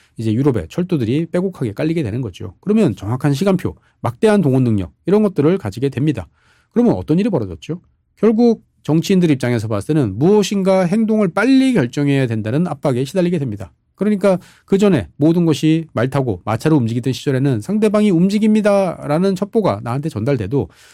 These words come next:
상대방이 진짜로 병력을 배치해서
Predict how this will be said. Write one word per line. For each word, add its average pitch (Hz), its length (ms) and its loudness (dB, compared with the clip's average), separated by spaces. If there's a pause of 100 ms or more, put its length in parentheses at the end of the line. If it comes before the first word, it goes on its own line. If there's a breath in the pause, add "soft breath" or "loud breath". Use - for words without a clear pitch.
(140 soft breath)
상대방이 214 460 2
진짜로 202 500 0
병력을 139 480 0
배치해서 135 760 -2